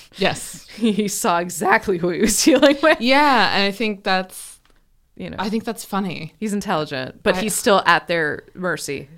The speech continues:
Speaker 1: a bit.
Speaker 2: Yes.
Speaker 1: And that's all, there was humor in those mo-, scenes, you
Speaker 2: Yeah.
Speaker 1: know, like, or like,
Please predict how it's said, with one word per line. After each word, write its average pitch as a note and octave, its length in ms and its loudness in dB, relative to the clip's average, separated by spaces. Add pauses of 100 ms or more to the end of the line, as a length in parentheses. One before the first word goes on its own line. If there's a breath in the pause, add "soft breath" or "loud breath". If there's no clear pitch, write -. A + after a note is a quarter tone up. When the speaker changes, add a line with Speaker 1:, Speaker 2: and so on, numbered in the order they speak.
Speaker 1:
a E3 80 -12
bit. D3+ 140 -6
Speaker 2:
Yes. F3+ 300 -4
Speaker 1:
And G3+ 80 -2
that's F3+ 180 -2
all, F#3+ 240 2
there F#3+ 140 -6
was G#3 120 -2
humor C4+ 300 2
in F#3+ 160 -2
those F3+ 240 -2
mo-, D#3+ 220 -10
scenes, - 680 -12
you F3 80 -8
Speaker 2:
Yeah. D#3+ 160 -2
Speaker 1:
know, D#3 220 -6
like, B2+ 240 -8 (240 loud breath)
or F3+ 100 -2
like, D#3 200 -6